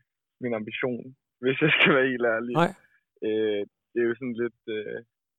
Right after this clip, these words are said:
Speaker 1: ja, ja, jeg, jeg tror, øhm, det, det, det, det er jo svært,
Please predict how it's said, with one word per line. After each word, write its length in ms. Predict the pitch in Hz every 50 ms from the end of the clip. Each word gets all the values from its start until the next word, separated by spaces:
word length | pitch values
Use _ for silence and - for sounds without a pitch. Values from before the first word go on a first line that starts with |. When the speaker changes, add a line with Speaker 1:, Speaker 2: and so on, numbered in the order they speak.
| _ _ _ _ _ _ _ _ _ _ _ - 123
Speaker 1:
ja, 80 | 123 123 123 120 - - 123
ja, 80 | 123 113 117 117 110 107 113
jeg, 100 | 113 113 113 110 107 - _ - 107
jeg 60 | 107 - -
tror, 500 | - - 135 131 123 117 110 101 - - - -
øhm, 600 | 101 101 101 101 101 101 98 98 95 98 104 107 107 _ _ _ _ _ _ _ _ _ - - - _ _ _ _ _
det, 100 | - 117 - -
det, 100 | 117 113 - - -
det, 60 | 113 - -
det 60 | - 110
er 60 | 107
jo 60 | - -
svært, 180 | 113 101 82